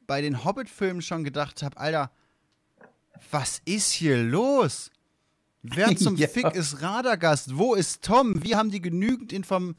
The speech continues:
Speaker 1: ne, genügend, genügend Masse zusammenbekommen, um da drei Filme draus zu machen? Warum hüpft hier auf einmal der oder die durchs Bild? Wieso sind diese scheiß Kaninchen vierzehn Meter lang? Und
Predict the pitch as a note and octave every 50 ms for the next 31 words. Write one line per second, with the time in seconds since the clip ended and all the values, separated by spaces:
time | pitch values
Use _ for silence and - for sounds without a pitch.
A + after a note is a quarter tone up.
0 | - - _ _ - D3 E3+ F3+ E3 F3+ F3 F3+ G3+ A3+ G#3 G#3+ G3+ F3 - -
1 | - F3+ F3+ F#3+ G3 F#3+ F#3 F3 D3 C#3 _ - D#3 D#3 D#3 D#3 D#3 F3 F#3+ A#3+
2 | - - C4 A3 - - F#3+ E3 F#3 F3+ F#3+ F#3 E3+ E3 D#3 - F#3+ G3+ G3+ G3
3 | F3 C3+ F3 F3 E3 E3+ D#3+ D3 C3 C#3 A#2+ B2+ D3+ F3 A3 A3+ - - - A3+
4 | B3+ D4 D4 B3+ G#3+ - - D#3 D#3+ D#3+ - - - - E3 D3+ D3 C#3 C3+ A2+
5 | - C3 A#2+ A#2 - _ - - - - _ _ - - E3+ F#3 A#3 - A3+ A3+
6 | G3+ E3 F#3 A#3+ - - - - G#3+ G3 E3+ F#3 F3+ - - F3 F#3 F3+ F3 E3
7 | D3+ C3 A#2+ E3 G3 G#3 F#3 F#3+ F3+ E3+ D3+ C#3 B2 E3 G#3 A#3 A3+ A3 G3+ -
8 | - - F#3+ F#3 D#3+ - D3+ G3 A3 G#3+ G#3 F3 F3 G3+ G#3+ - G3 E3 E3 D3
9 | - - G3 F#3+ G#3+ A3+ - - F#3+ F3 F#3 G3+ A3+ A#3 - - F3+ D#3 - -
10 | G#3 A#3 - - G3+ F3 E3+ E3+ F#3 B3 B3+ B3+ F3+ D3+ C3+ C3 C3+ D#3 A#3+ D#4
11 | - _ _ _ _ _ _ _ _ _ _ _ _ _ _ _ _ - - -
12 | _ _ - F3+ F3 F3 F3+ F#3 -